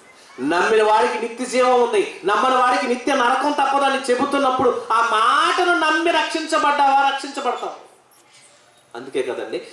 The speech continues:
నిన్ను నమ్మించటం కోసం ఈ లోకంలో ఎన్నో, భూమి మీద ఎన్నో కార్యాలు, ఎన్నో అద్భుతాలు, ఎన్నో ఆశ్చర్యాలు చేశాడు.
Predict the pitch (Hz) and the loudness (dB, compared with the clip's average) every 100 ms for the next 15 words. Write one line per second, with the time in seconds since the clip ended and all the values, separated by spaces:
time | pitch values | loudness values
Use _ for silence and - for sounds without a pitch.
0 | - 156 165 165 214 226 226 208 196 180 | -12 -4 0 0 0 0 -2 0 2 2
1 | 175 170 156 135 - 170 185 214 220 208 | 2 0 -2 -4 -4 2 4 4 2 2
2 | 185 196 240 240 262 285 277 247 254 262 | 2 2 2 2 4 2 0 0 0 2
3 | 233 226 240 240 214 208 214 403 185 208 | 2 2 2 2 0 2 2 4 4 2
4 | 214 190 202 208 202 180 196 175 175 202 | 0 0 -2 0 2 2 2 0 0 2
5 | 196 185 180 170 165 | 2 2 0 2 0